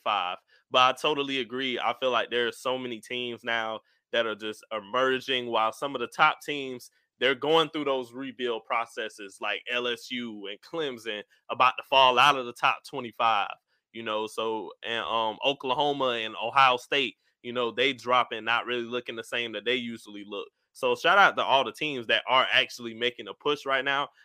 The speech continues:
I still think the playoffs should only be six teams at most. That way you got the top team still who we know should be there.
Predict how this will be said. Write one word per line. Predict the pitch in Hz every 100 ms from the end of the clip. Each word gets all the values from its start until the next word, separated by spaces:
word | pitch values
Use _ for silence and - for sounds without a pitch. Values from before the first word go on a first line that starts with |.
| -
I | 120
still | - - 165 165
think | 170 165 -
the | 123
playoffs | 120 151 151 139 139 - -
should | - - 120
only | 123 131
be | 117 113
six | - - 160 -
teams | - 156 151 143
at | 147 113
most. | 131 151 165 - _ _ 117
That | 123 120
way | 123
you | 131
got | 123 131 -
the |
top | - 139 - -
team | 131 127
still | 120 127 117 117
who | 113 117
we | 120
know | 113 120 131
should | 131 113
be | 120
there. | 117 110